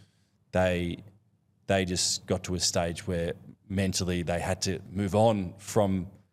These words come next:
it was a painful period. And I thank them incredibly for the hard work and the sacrifice that they did to keep our brand alive in those times. Um,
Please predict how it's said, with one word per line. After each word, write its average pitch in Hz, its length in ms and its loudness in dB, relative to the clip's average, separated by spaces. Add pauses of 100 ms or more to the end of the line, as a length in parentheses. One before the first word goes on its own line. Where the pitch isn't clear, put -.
(140)
it 113 100 2
was 104 140 2
a - 40 -2
painful 98 420 -2
period. 127 440 0 (460)
And 101 100 4
I 98 80 4
thank 110 380 2
them 98 280 0 (800)
incredibly 98 720 2 (440)
for 98 240 4
the 92 120 -6
hard 101 400 2
work 95 400 0 (200)
and 98 120 0
the 90 40 0
sacrifice 92 600 0
that 80 100 -8
they 85 200 -2 (100)
did 101 300 -2 (300)
to 95 100 -2
keep - 240 0
our 90 100 2
brand 90 320 0
alive 87 300 0
in 85 100 -6
those 80 220 -8
times. 82 480 -10 (720)
Um, 80 400 -4